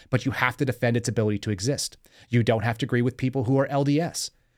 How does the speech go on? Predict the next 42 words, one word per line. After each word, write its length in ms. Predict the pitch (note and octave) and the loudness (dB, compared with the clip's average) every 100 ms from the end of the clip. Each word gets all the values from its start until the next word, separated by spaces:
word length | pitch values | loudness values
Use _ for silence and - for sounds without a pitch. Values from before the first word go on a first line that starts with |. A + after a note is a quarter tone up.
| _ | _
but 140 | B2+ | 0
you 80 | B2 | 0
have 260 | A2+ B2 B2 | 0 0 0
to 120 | D#3 | -4
allow 320 | D3 A#2 G#2 | -2 0 0
them 160 | G2 F#2+ | -2 -6
to 140 | - | -6
exist. 360 | G2 F#2+ B2+ - | -6 -4 -6 -4
They 100 | G#2 | -6
have 200 | - G2 | -6 -8
to 80 | - | -6
have 80 | G#2 | -8
space 280 | - G#2+ - | -4 -4 -6
to 80 | |
practice 300 | - G2+ - | -6 -6 -6
their 120 | - G2+ | -8 -4
religion. 420 | G#2 A2+ - - _ _ _ _ _ - | -4 -6 -10 -18 _ _ _ _ _ 0
All 340 | A#2+ C3 D#3 | 2 2 0
of 120 | B2+ | 0
these, 180 | A#2+ A#2 | -2 -2
you 140 | - B2+ | -2 -2
don't 120 | C3+ | 0
have 120 | C#3+ | 0
to 80 | D3+ | 0
agree 180 | D3+ D#3+ | 2 2
with 120 | F#3+ | 2
atheists, 480 | D3+ A3+ A2+ - - _ _ | 0 -2 -4 -4 -8 _ _
but 100 | - | -2
they 100 | B2+ | 0
have 260 | A2+ D3 D#3+ | 0 0 0
to 80 | D3+ | 0
be 100 | D#3 | 0
allowed 320 | C#3+ B2 B2+ | 2 0 -2
to 60 | A2 | -2
have 180 | B2 | -2
no 140 | C3 C#3 | 0 2
religion. 400 | C#3 B2+ C3 - _ - | 2 0 -4 -12 _ -4
They 100 | C#3 | -2
have 240 | - C3+ | 0 -2
to 80 | - | -2
have 180 | A#2+ D#3 | -4 -4
it. 160 | - | -6